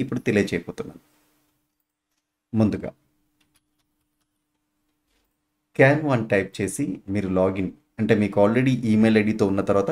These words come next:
మీరు లాగిన్ అవుతారు. లాగిన్ అయిన తర్వాత మీకు already చెప్పినట్టుగానే మన ఆల్బమ్‌కి సంబంధించి చేయాలంటే కస్టమ్స్‌లో ఇంచెస్‌లో పెట్టుకోవాల్సిన అవసరం ఉంటుంది. ట్వెల్వ్ inches by ట్వెల్వ్ inches. ఇలా ఉండడం వల్ల మనకి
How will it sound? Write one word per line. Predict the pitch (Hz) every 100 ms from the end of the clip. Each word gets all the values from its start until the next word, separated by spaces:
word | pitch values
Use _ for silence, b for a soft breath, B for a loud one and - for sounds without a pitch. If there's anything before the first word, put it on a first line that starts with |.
| 139
మీరు | 98 95
లాగిన్ | 92 98 95
అవుతారు. | 90 101 123 220 - 107
లాగిన్ | 113 156 175 117
అయిన | 95 -
తర్వాత | 82 82 - - _ _ _ _ - 131
మీకు | 190 208 - 110
already | 113 117 131 131
చెప్పినట్టుగానే | 98 - 101 98 92 98 123 202 - 101 98 98
మన | 127 190 - _ _ _ 113
ఆల్బమ్‌కి | 110 117 123 131 123 110
సంబంధించి | 101 104 101 98 - -
చేయాలంటే | 95 95 98 165 165
కస్టమ్స్‌లో | 110 - 117 110 - 180 - 143
ఇంచెస్‌లో | 151 156 156 147 135
పెట్టుకోవాల్సిన | 113 - - 98 101 95
అవసరం | - 101 98
ఉంటుంది. | 92 113 190 196 -
ట్వెల్వ్ | 151 151 147
inches | 147 143 185
by | 196
ట్వెల్వ్ | - 98 90
inches. | 85 - - - - - _ b b b b b _ 135 135
ఇలా | 151 139
ఉండడం | 135 120 120 98
వల్ల | 98 147 98 101 101
మనకి | 104 104 165